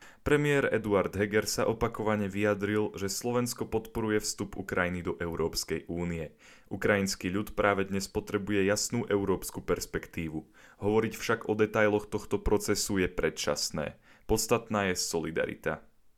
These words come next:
Vyjadrenie slovenského premiéra prišlo deň potom, ako ukrajinský prezident Volodymyr Zelenský podpísal žiadosť o členstvo Ukrajiny v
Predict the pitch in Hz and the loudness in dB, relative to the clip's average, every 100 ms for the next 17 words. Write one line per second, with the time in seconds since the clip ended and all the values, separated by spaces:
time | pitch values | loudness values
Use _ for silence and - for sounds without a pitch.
0 | _ - - - - 120 143 131 135 123 | _ -20 -20 -20 -2 4 6 4 2 0
1 | - 113 110 110 - 98 95 101 95 - | 0 2 2 0 -2 -2 0 2 2 2
2 | 98 101 98 98 - 90 - 92 85 80 | 2 4 4 2 0 -8 -4 -2 -2 -2
3 | 82 - 120 127 123 - - - 147 - | -6 0 0 0 -8 -10 -8 0 2 2
4 | 131 143 123 123 - 104 - 101 98 98 | 2 2 2 0 -4 -6 -2 -2 0 -2
5 | 95 82 95 95 92 85 - - 101 104 | -2 0 2 2 0 -2 -4 0 2 2
6 | 104 - 110 127 127 127 123 120 101 92 | -2 -6 -2 -2 0 -4 -2 0 0 2
7 | 95 90 92 - 95 - 90 87 - 85 | 0 0 -2 -4 -6 -2 -4 -4 -4 -6
8 | 95 - 98 92 90 | -6 -2 -2 0 -4